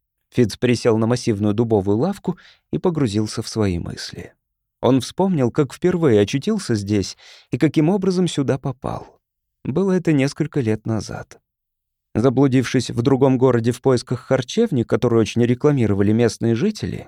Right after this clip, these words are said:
и характеризовали как отменную для лицеприятных господ, он внезапно забрёл на пустырь, посреди которого увидел искажение пространства в виде большущей линзы.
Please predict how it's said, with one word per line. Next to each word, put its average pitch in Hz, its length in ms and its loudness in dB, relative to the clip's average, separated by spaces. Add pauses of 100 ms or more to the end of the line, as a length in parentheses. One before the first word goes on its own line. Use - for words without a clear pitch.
и 113 100 2
характеризовали 120 800 2
как 104 300 -2
отменную 117 680 2
для 107 160 2
лицеприятных 113 760 0
господ, 156 480 -2 (400)
он 220 180 0
внезапно 160 480 2
забрёл 135 400 2
на 139 140 -2
пустырь, - 720 -6 (160)
посреди 117 440 2
которого 170 520 -2 (300)
увидел 190 380 2
искажение 120 500 2
пространства 156 680 -2
в 143 60 -2
виде 120 340 0
большущей 104 640 -2
линзы. - 540 -8